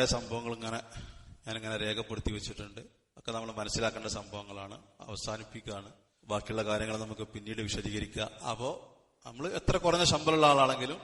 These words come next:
കുറച്ച് ഭാഗം അതിനു വേണ്ടിയിട്ട് മാറ്റിവെക്കും. അത് പലതുള്ളി പെരുവെള്ളം എന്നുള്ളതാണല്ലോ.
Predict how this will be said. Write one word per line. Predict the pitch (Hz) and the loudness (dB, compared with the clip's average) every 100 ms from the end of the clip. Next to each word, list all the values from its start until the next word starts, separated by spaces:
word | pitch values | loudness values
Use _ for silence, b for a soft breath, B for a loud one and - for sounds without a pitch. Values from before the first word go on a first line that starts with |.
| - - | -14 -10
കുറച്ച് | 127 - - 139 - - - | -6 -2 -2 -4 -10 -20 -2
ഭാഗം | 110 110 110 131 - - | 4 4 4 -2 -8 -10
അതിനു | 113 110 | -8 -6
വേണ്ടിയിട്ട് | 104 101 101 - - | -6 -8 -8 -8 -10
മാറ്റിവെക്കും. | - 110 - - - _ _ - | -10 -4 -4 -4 -14 _ _ -8
അത് | 120 - - - _ 117 | -6 -6 -12 -20 _ 2
പലതുള്ളി | 117 135 139 | 4 4 4
പെരുവെള്ളം | 143 135 143 156 151 | 6 8 10 10 8
എന്നുള്ളതാണല്ലോ. | 135 123 117 110 98 90 | 4 2 4 2 0 -6